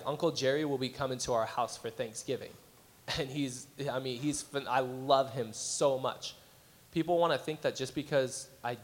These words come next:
don't agree with this one part of your life, that, wait, wait. There's a lot, like, most of the people in my life, I don't agree with something in their life. He, I have a, uh, my,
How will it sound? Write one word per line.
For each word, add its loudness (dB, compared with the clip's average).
don't 0
agree -4
with -4
this -6
one -4
part 0
of -4
your 0
life, -4
that, -4
wait, -6
wait. -6
There's 4
a 6
lot, -2
like, -2
most 4
of 2
the 6
people 4
in 6
my 6
life, 4
I 2
don't 4
agree 0
with 0
something -2
in -10
their -4
life. -2
He, 4
I 6
have 8
a, 4
uh, 6
my, 4